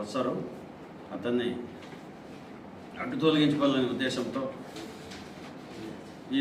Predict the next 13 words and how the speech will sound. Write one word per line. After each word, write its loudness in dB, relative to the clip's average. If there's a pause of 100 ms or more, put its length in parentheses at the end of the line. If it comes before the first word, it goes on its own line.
నలుగురు 8 (1160)
ముద్దాయిలు 6 (320)
అక్కడ -4 (120)
వేచి -2
ఉన్నట్టుగా, -2 (1300)
ఏ 8 (120)
ఫైవ్ 8
ముద్దాయి 4 (100)
వీళ్ళని 0
పంపించినట్టుగా -2 (1120)
ఫిర్యాదు 4 (400)
చేయడం 2
జరిగింది. 2